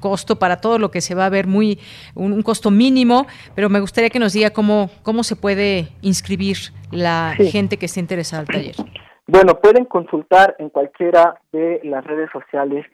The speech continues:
Speaker 2: de la Casa de las Humanidades, el correo, ¿no?, de Casa de las Humanidades,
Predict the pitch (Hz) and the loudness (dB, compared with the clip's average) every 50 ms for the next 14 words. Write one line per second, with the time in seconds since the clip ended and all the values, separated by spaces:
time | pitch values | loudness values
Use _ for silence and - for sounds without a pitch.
0 | - - - - - _ _ 135 131 123 123 123 - 139 139 - 170 156 139 135 | -10 -10 -10 -10 -14 _ _ -6 -4 -4 -2 -2 -2 -4 -4 -4 -4 -6 -4 -4
1 | 135 139 - 160 151 151 151 151 156 156 160 156 151 147 156 165 165 _ 151 135 | -6 -6 -8 -8 -8 -6 -6 -4 0 2 4 6 6 4 2 -2 -8 _ -12 -12
2 | 131 - - 135 139 156 156 165 165 170 170 165 - _ _ _ _ _ _ _ | -8 -6 -4 -4 -2 0 0 2 2 2 2 0 -4 _ _ _ _ _ _ _
3 | - 131 135 135 151 160 156 135 123 - - 147 147 - 170 156 156 160 160 - | -14 -10 -6 -4 -4 -4 -4 -4 -6 -6 -4 -6 -4 -2 -2 -2 -2 -4 -4 -6
4 | 170 160 165 160 160 160 160 156 151 147 151 165 170 165 | -8 -6 -6 -4 -4 -2 0 0 2 2 0 -2 -4 -10